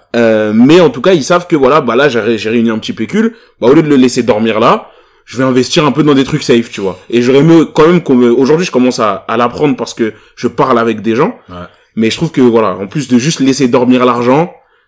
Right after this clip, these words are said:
Speaker 1: euh, avant d'avoir assez pour un énorme projet, c'est bien de, de pouvoir un peu essayer de l'investir. Et pour ce qui est de, de, de deux personnes différentes, moi, je suis en couple. Et c'est marrant parce que moi, j'ai confiance en ma meuf, je sais que elle va jamais dépenser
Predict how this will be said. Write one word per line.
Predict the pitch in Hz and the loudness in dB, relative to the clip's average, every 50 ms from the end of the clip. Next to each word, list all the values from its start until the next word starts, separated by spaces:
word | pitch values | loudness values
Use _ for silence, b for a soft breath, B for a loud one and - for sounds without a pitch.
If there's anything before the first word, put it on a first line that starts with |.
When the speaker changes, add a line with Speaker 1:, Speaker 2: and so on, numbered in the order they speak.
| b b - | b b -8
Speaker 1:
euh, | 104 107 107 104 101 - | -4 -2 -2 -2 -4 -2
avant | - 117 113 123 139 | -2 -2 0 0 0
d'avoir | 123 120 113 113 110 | 2 2 0 0 -2
assez | 120 120 139 123 | -2 -4 -6 -6
pour | - 107 98 | -6 -8 -4
un | 107 123 127 | 0 2 2
énorme | 131 139 139 143 135 127 127 120 | 4 2 2 0 0 0 -2 -4
projet, | - - 127 123 120 127 139 156 160 - - _ | -4 -2 0 2 2 2 2 0 0 -4 -16 _
c'est | - - 113 | -12 -10 -4
bien | 113 123 127 | -2 2 2
de, | 123 117 110 107 104 104 | 2 2 0 -2 -4 -6
de | 104 95 | -8 -12
pouvoir | 92 - - - 101 104 | -18 -20 -18 -14 -10 -10
un | 101 92 | -10 -8
peu | - 127 117 | -4 -4 -4
essayer | 113 - - 107 | -4 -4 -8 -10
de | 101 | -8
l'investir. | 101 101 101 107 - - 156 135 - - | -8 -8 -8 -10 -6 -6 -6 -6 -4 -8
Et | 110 101 | -8 -10
pour | 95 - - - | -10 -12 -14 -14
ce | - - | -14 -6
qui | - 117 | -6 -6
est | 110 | -4
de, | 95 101 95 95 - | -4 -10 -12 -12 -14
de, | 90 - 95 98 | -14 -14 -12 -12
de | 92 90 92 98 | -12 -12 -12 -8
deux | 92 117 117 | -6 -6 -6
personnes | - 120 - - 120 107 104 98 | -6 -8 -10 -8 -10 -10 -10 -12
différentes, | 90 - - - 104 120 151 - - b b b b b b b b b b | -14 -16 -14 -12 -10 -8 -10 -10 -12 b b b b b b b b b b
moi, | - - 123 | -6 -4 -4
je | - | -4
suis | - 98 | -4 -10
en | |
couple. | 98 - - 214 202 - - _ _ _ _ _ _ _ _ _ _ _ _ _ _ _ - _ _ - | -8 -4 -6 -6 -6 -6 -16 _ _ _ _ _ _ _ _ _ _ _ _ _ _ _ -20 _ _ -18
Et | 120 | -16
c'est | - - | -6 -4
marrant | 113 - - | -2 -2 0
parce | 117 127 117 - | 0 -2 -2 -2
que | - 110 | -4 -4
moi, | 107 113 123 139 | 0 0 0 0
j'ai | 120 107 110 | 0 -4 -8
confiance | - 117 117 113 131 131 - | -6 -6 -4 -4 -4 -4 -4
en | 120 | -6
ma | 107 104 | -6 -4
meuf, | 107 120 131 131 113 | -2 -2 -4 -4 -6
je | 101 101 | -10 -8
sais | - 120 120 | -6 -8 -6
que | - 120 117 127 127 b b b b b b b b b b b b b | -2 0 0 0 -2 b b b b b b b b b b b b b
elle | - 104 107 | -8 -8 -6
va | 101 104 107 | -4 -4 -2
jamais | 107 123 131 139 139 127 | 2 2 2 4 2 2
dépenser | 120 120 113 117 113 113 113 127 127 127 127 127 | 2 0 0 0 -2 -2 0 2 4 4 4 2